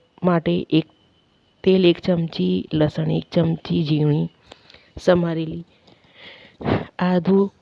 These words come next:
અડધી ચમચી સમારેલું, ડુંગળી એક ચમચી ચોરસ ટુકડા જેટલી કાપવી, કેપ્સિકમ એક ચમચી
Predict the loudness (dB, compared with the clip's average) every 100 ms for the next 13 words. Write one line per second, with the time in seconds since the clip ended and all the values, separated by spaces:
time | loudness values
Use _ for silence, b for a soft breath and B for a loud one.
0 | _ _ -4 -2 0 0 2 0 0 -2
1 | 0 0 0 0 0 -2 -4 -6 _ -4
2 | -2 0 0 0 0 -2 0 -2 -2 -4
3 | -4 0 0 -2 -4 -6 -4 -4 -4 -6
4 | -6 -6 -4 -4 -4 -2 -2 -2 -4 -4
5 | -6 -4 -6 -4 -4 -4 -4 -6